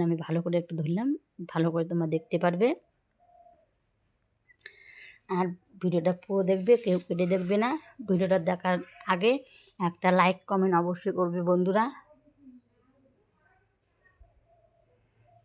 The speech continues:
এই দেখো তোলা হয়ে গেল, এবার নিয়ে যেয়ে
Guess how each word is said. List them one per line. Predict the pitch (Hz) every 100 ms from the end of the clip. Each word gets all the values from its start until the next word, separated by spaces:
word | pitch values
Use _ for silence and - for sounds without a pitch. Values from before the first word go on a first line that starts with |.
| _
এই | 175 165
দেখো | 165 170 214 - _ -
তোলা | - 175 175
হয়ে | 165 175
গেল, | 180 233 220
এবার | 175 170 165 _ _ _
নিয়ে | 190 180 180 170
যেয়ে | 214 302